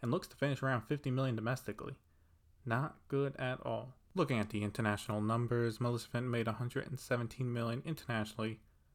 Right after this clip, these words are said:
for a worldwide opening weekend of a hundred and fifty-three million. For a worldwide opening, it's not the best, but not the worst. Really need to see how the next weekend goes for it to see how it handles. If it's decent, it can, like, the four fifty, five hundred mil worldwide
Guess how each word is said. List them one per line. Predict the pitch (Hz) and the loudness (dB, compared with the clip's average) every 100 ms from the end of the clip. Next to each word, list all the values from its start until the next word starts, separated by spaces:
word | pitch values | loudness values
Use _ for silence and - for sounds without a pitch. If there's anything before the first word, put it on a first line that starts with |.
| - | -10
for | - 127 | 0 2
a | |
worldwide | 120 156 143 135 | 4 2 2 4
opening | 120 110 123 113 | 4 4 2 0
weekend | 113 117 110 | 0 0 2
of | 107 | 2
a | 117 | 0
hundred | 110 107 | 0 0
and | 120 113 | -2 -2
fifty-three | 127 - 110 131 | -4 -2 -4 -2
million. | 127 127 135 135 - - - | 0 0 -2 -4 -8 -20 -20
For | - 123 | 2 4
a | |
worldwide | 113 131 127 117 | 6 4 6 4
opening, | 120 123 123 | 4 0 -2
it's | 117 - | -2 -2
not | 127 - | -2 -2
the | |
best, | 113 156 156 143 - | 0 2 2 0 -10
but | - 165 | -8 -4
not | 156 139 | -2 -2
the | |
worst. | 127 120 107 - - - | 0 0 -2 -8 -20 2
Really | 147 180 | 4 6
need | 170 165 | 4 0
to | 139 | -2
see | - | -2
how | 143 139 | 0 0
the | 123 | 0
next | 127 - | -2 -2
weekend | 123 123 120 120 | -2 0 -2 2
goes | 117 117 117 - | 4 4 2 -4
for | - 120 | -4 0
it | 110 - | 0 0
to | 110 104 104 110 | 2 4 2 -4
see | - - | -8 -4
how | 117 110 | 0 0
it | 95 | 0
handles. | 98 101 - - - - | -2 -4 -6 -12 -16 -8
If | - | -6
it's | - | -2
decent, | - 185 165 175 - _ | 0 2 0 -4 -8 _
it | - | -6
can, | 143 143 | -2 0
like, | 135 | 0
the | - | -2
four | - 135 | 0 0
fifty, | - 131 - 127 | 2 -2 -2 0
five | 123 117 | 0 2
hundred | 117 113 | 0 0
mil | 117 117 | 2 0
worldwide | 113 113 113 127 139 135 131 | 2 0 0 2 2 2 0